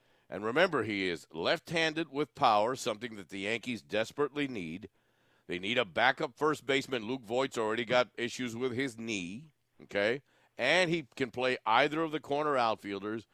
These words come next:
Yankees, a team that's on the brink of, you know, they're right there win, to, to win now. It's not a team where, you know, Jay Bruce, who's starting to get up in age a little bit, i-, is going to have to wait for a while. This, this is the shot. The Yankees have history with guys like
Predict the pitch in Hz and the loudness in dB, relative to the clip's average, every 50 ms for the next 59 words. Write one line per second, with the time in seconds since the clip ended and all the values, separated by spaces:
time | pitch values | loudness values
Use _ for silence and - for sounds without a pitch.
0 | _ _ _ _ _ _ _ 85 101 120 127 - - 147 131 120 117 85 - 127 | _ _ _ _ _ _ _ -4 -2 0 0 0 -2 -4 -4 -4 -6 -6 -6 -4
1 | 135 139 147 151 135 123 92 - - - 95 107 101 113 123 131 123 110 123 127 | -2 -2 -2 0 0 -2 -2 -2 -8 -8 -4 -2 -2 -2 -2 -4 -4 -2 -2 -2
2 | 143 147 147 160 147 139 120 110 110 107 107 104 101 101 104 107 113 127 156 175 | -2 -2 -4 -4 -2 0 -2 -2 -2 -4 -6 -4 -4 -4 -4 -2 0 0 0 0
3 | 151 - 165 147 131 131 139 139 123 107 120 135 127 117 117 104 - 120 117 110 | 0 0 2 2 4 4 2 0 -2 -4 -2 -2 -2 -2 -4 -6 -6 -4 -4 -4
4 | 95 - 120 113 107 120 135 139 139 127 120 120 135 139 135 113 92 82 73 73 | -4 -4 -6 -4 -2 -2 -2 -2 -2 -2 -2 0 2 4 4 4 2 2 0 0
5 | 92 120 160 175 147 - _ _ _ _ _ _ _ _ - 85 92 - - 117 | 0 -2 -2 -4 -6 -10 _ _ _ _ _ _ _ _ -10 -10 -10 -6 -4 0
6 | 120 123 123 120 - - 135 131 127 127 127 120 117 117 113 113 107 107 107 107 | 0 2 2 0 -2 -4 -4 -2 -2 -2 -4 -4 -2 0 2 2 2 2 0 -2
7 | 113 117 107 101 92 90 110 110 110 90 110 123 123 - - 101 92 - - 123 | -2 -2 -4 -4 -2 -2 -2 -2 -2 -2 -4 -4 -4 -6 -8 -10 -10 -4 0 0
8 | 117 104 110 107 92 104 107 120 110 131 120 117 120 135 127 120 113 110 110 110 | 0 0 -2 -4 -2 0 0 2 0 0 0 0 0 0 0 -2 -2 -2 -2 -2
9 | 101 107 117 - - _ _ _ _ _ _ _ _ _ - 98 104 - 117 110 | 0 0 0 0 -2 _ _ _ _ _ _ _ _ _ -2 -2 -2 0 -2 -4
10 | 104 95 90 117 120 117 113 110 101 110 107 - - 110 95 85 87 110 135 160 | -4 -4 -2 -2 -2 0 0 0 0 0 -2 -2 -2 -6 -6 -4 -2 0 0 0
11 | 185 - - - 113 107 95 90 95 104 107 135 185 196 - - 127 107 117 165 | 0 -2 -6 -6 -2 -2 0 0 -2 -2 0 0 0 0 -2 -6 -8 -6 0 0
12 | 233 240 - - 226 190 156 143 147 135 113 - - - 185 151 120 120 - 104 | 0 0 0 -2 -4 -4 -4 -2 -2 -2 -2 -2 -2 2 4 4 4 4 2 0
13 | 107 120 156 185 - 190 180 143 160 160 131 107 135 170 - - - 135 123 107 | 0 2 0 0 0 -4 -4 -2 -2 -2 -2 -4 -8 -8 -8 -8 -8 -8 -6 -6
14 | 98 98 85 98 110 120 120 117 113 92 113 107 101 92 - | -6 -8 -6 0 2 4 4 4 2 0 -2 -2 -2 -4 -6